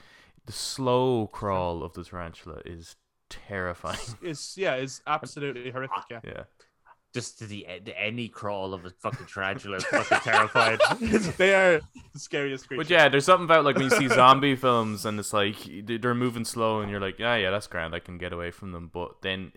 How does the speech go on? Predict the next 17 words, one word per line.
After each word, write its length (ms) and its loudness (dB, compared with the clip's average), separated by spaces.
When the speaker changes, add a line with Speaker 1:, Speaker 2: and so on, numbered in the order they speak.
Speaker 1:
without 400 -2
you 180 -6
even 240 -8
realizing, 360 -4
because 260 -8
you 60 -10
haven't 220 -4
been 120 -8
paying 240 -8
attention. 580 -14
Speaker 2:
Yeah, 240 0
the 240 2
idea 240 2
of 60 -2
being 160 -4
slowly 600 0
surrounded. 540 -8